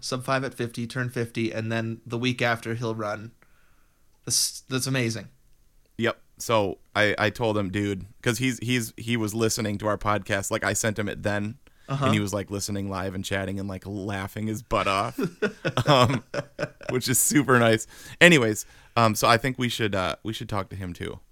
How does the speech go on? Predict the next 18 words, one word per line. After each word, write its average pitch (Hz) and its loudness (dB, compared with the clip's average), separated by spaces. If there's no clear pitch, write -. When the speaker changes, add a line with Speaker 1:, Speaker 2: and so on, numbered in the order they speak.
Speaker 1:
Well, 147 4
um, 139 2
for - -2
sure, 143 2
happy 135 0
birthday, 123 -2
Steve. 104 -6
Uh, 110 -4
we'll 117 -4
get 131 0
that 127 2
down 127 2
on 127 -2
tape 120 -2
right 127 2
now. 120 -4
Speaker 2:
Yep. 101 0
Speaker 1:
Uh, 113 2